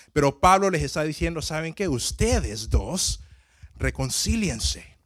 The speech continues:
Pónganse de acuerdo en el Señor.'" Esa es la forma de Pablo de decir,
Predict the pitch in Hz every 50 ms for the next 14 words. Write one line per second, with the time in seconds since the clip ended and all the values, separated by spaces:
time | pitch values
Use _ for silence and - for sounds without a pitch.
0 | _ _ _ _ _ _ _ _ - - - - - - 190 196 - 202 202 196
1 | 185 - - 202 208 208 - - 123 139 135 - - - 170 175 170 160 151 143
2 | 139 135 127 - 143 139 156 180 175 147 135 - 165 156 147 - 170 160 156 156
3 | 147 135 - - 143 143 147 147 147 143 139 131 - - 170 160